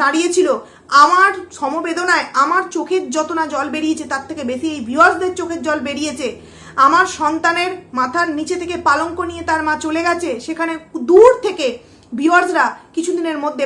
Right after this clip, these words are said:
পালঙ্ক পর্যন্ত পাঠিয়ে দিয়েছে, খেলনা, গিফট। প্রয়োজন কি ছিল কিষাণুর ওগুলো? বাবা হিসেবে তো তুমি সমস্ত কিছু দিতে পারতে, কিন্তু তবুও ভিউয়ার্সরা ভেবেছিল বাচ্চাটাকে এখন যত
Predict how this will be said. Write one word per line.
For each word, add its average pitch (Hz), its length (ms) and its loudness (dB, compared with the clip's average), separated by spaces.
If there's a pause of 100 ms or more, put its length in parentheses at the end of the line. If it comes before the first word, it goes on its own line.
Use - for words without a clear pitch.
(120)
পালঙ্ক 277 260 -2 (120)
পর্যন্ত 311 300 -8 (120)
পাঠিয়ে 277 300 -8
দিয়েছে, 285 260 -10 (140)
খেলনা, 302 360 -2 (220)
গিফট। 330 280 0 (360)
প্রয়োজন 381 420 4
কি 392 80 -2 (100)
ছিল 370 120 4 (120)
কিষাণুর 370 420 -4
ওগুলো? 381 200 2 (420)
বাবা 254 240 2
হিসেবে 349 260 -4
তো 359 100 -6
তুমি 359 120 -4 (100)
সমস্ত 330 260 -8 (100)
কিছু 339 200 -6
দিতে 294 200 -8
পারতে, 294 260 -6
কিন্তু 311 140 -6 (100)
তবুও 262 280 0 (100)
ভিউয়ার্সরা 277 440 -6
ভেবেছিল 262 320 -2 (500)
বাচ্চাটাকে 359 540 2
এখন 359 140 -4 (140)
যত 285 220 0